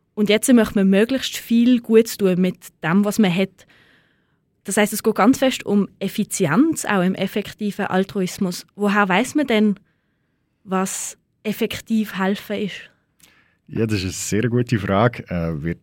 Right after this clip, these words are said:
Speaker 2: in meinen Augen viel zu selten gestellt. Ähm, häufig, wenn wir spenden, dann, äh, geht's wiederum, ja, es ist ein guter Zweck, es, äh, es lenkt irgendwie, dass es gut ist.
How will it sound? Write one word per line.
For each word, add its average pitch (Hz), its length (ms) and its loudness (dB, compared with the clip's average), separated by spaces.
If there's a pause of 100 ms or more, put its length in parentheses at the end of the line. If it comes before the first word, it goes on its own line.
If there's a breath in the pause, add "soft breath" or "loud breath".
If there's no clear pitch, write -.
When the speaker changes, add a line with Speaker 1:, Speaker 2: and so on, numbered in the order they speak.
Speaker 2:
in 80 140 -6
meinen 82 140 -2
Augen 80 420 -4
viel 87 320 -4
zu - 100 -12
selten - 320 -2
gestellt. - 520 -2 (500)
Ähm, 78 460 0
häufig, 98 420 -2 (460)
wenn 78 380 -4
wir 78 260 -2
spenden, 78 720 -2
dann, 71 260 -4 (460)
äh, 69 180 -12
geht's 76 260 -6
wiederum, 78 360 -2
ja, 71 200 0
es 76 100 -4
ist 78 100 -8
ein 76 60 -10
guter 76 240 -8
Zweck, 98 640 -2
es, - 280 -8
äh, 65 380 -6 (180)
es - 260 -20
lenkt 80 440 -6
irgendwie, 80 260 -4
dass 78 160 -8
es - 140 -12
gut 107 300 -6
ist. 110 220 -4